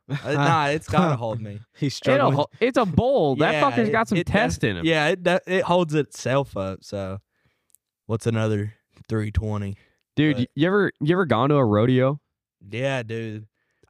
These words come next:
Speaker 3: Do you like 'em?
Speaker 1: Yeah, they're sick.
Speaker 3: I went to one and I was like, "This shit sucks."
Speaker 1: Well, have you ever been
Speaker 3: <laughs>
Speaker 1: to Texas?
Speaker 3: No.
Speaker 1: Uh,
Speaker 3: Or yeah, but not for that. Uh, uh, I used to do B M X racing.
Speaker 1: There's some big place in, like, Dallas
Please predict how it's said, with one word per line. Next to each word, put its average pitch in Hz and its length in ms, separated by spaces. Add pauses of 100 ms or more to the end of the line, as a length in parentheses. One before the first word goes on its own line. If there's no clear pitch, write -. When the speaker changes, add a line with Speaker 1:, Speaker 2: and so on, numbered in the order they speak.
Speaker 3:
Do 135 120
you 254 120
like 240 260
'em? 294 260
Speaker 1:
Yeah, 123 280
they're 135 160
sick. 170 440
Speaker 3:
I 220 160
went 247 200
to 277 60
one 262 220
and 220 100
I 190 100
was 190 180
like, 123 240 (340)
"This 262 140
shit - 280
sucks." - 680
Speaker 1:
Well, 170 220
have 151 180
you 180 80
ever 190 180
been 175 100
Speaker 3:
<laughs> - 0
Speaker 1:
to - 60
Texas? 220 580 (500)
Speaker 3:
No. 104 400 (240)
Speaker 1:
Uh, 151 260
Speaker 3:
Or 208 100
yeah, 143 460
but 131 160
not 135 180
for 120 120
that. 101 420
Uh, 98 160 (200)
uh, 98 280 (200)
I 98 100
used 117 120
to 131 60
do 110 100
B 101 140
M 95 100
X 90 200
racing. 90 380 (120)
Speaker 1:
There's 190 260
some 190 360
big 170 320
place 151 440
in, 127 140
like, 117 260 (140)
Dallas 113 760